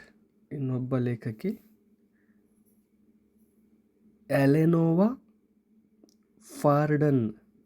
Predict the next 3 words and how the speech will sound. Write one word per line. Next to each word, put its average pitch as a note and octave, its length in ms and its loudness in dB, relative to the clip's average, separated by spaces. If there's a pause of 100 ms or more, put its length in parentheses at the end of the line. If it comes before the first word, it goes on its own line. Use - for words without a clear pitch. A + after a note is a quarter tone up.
(1040)
ಎಲೆನೋವಾ D#3 760 0 (680)
ಫಾರ್ಡನ್. D3+ 760 2 (540)
Farden. C3+ 1500 -2